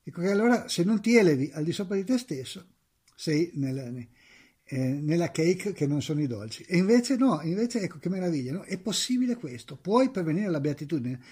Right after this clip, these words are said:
D'altra parte, dice poi, non ci possiamo elevare al di sopra di noi se in forza, se una forza a noi superiore non ce lo consente. Infatti, per quanto ci disponiamo interiormente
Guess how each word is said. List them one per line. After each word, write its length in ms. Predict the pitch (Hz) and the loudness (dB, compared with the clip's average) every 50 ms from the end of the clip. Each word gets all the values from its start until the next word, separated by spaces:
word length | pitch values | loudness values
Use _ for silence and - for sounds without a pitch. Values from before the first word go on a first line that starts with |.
| - | -6
D'altra 300 | - 175 180 175 202 180 | 0 2 2 4 4 2
parte, 380 | - 139 117 110 - - 131 - - - - _ _ _ | 2 2 -2 -6 -8 -12 -14 -16 -18 -20 -20 _ _ _
dice 280 | - 135 117 - 135 110 | -8 -6 -6 -6 -8 -10
poi, 280 | - - - - - _ _ _ _ - - - - - - | -10 -14 -20 -20 -20 _ _ _ _ -20 -20 -20 -20 -14 -6
non 140 | - 185 180 | -2 -2 0
ci 120 | 175 226 | 0 0
possiamo 360 | 214 220 185 - 262 247 208 175 | 0 0 0 2 4 4 6 6
elevare 460 | 165 160 160 151 151 139 127 127 127 | 6 6 6 6 4 2 2 0 0
al 100 | 123 123 | 0 -2
di 80 | 139 | -2
sopra 260 | 127 - 185 175 180 147 | -4 -4 -4 -4 -2 -2
di 120 | 131 131 | 0 0
noi 320 | 147 170 202 233 233 233 - | 0 0 0 0 -2 -2 -6
se 180 | - - - 180 | -8 -4 -2 -2
in 320 | 190 185 - 175 185 180 | -2 -2 -4 -4 -4 -4
forza, 580 | 180 - 202 220 240 240 240 - - 233 - - _ _ _ _ _ _ _ _ _ | -6 -6 -4 -2 -2 -2 -4 -6 -10 -10 -12 -14 _ _ _ _ _ _ _ _ _
se 160 | _ - - 151 | _ -6 -4 -2
una 140 | 151 160 | -2 -2
forza 280 | - - 214 170 - 170 | -2 -2 -4 -2 -2 -2
a 40 | 165 | -2
noi 140 | 190 196 175 | -2 -2 -4
superiore 460 | - 208 175 196 190 220 233 226 185 | -6 -6 -4 -2 0 2 2 2 2
non 360 | 165 165 185 220 240 240 240 | 2 4 4 6 6 6 4
ce 160 | - - 202 | 4 0 0
lo 120 | 202 190 175 | 0 -2 -2
consente. 960 | - 185 170 165 147 - - - 123 110 104 101 104 107 - 117 - - _ _ _ _ _ _ _ _ _ _ | -4 -6 -6 -6 -8 -10 -12 -12 -12 -12 -12 -14 -14 -12 -12 -12 -14 -14 _ _ _ _ _ _ _ _ _ _
Infatti, 580 | - 117 117 104 - 151 156 147 - - 120 110 | -14 -12 -10 -4 -2 -2 -2 -2 -4 -6 -10 -12
per 180 | - 117 104 104 | -10 -14 -16 -10
quanto 400 | - 156 160 185 190 185 196 - | -6 -2 -2 0 0 -2 -4 -4
ci 120 | - 147 | -4 -6
disponiamo 640 | 131 135 131 - - 151 139 147 165 160 147 131 120 | -6 -6 -8 -8 -6 -4 -2 0 2 2 2 2 0
interiormente 880 | 120 120 - 135 123 127 135 135 143 151 160 147 135 113 113 - - | 0 -2 -4 -6 -6 -6 -4 -2 0 2 2 2 2 0 -4 -8 -18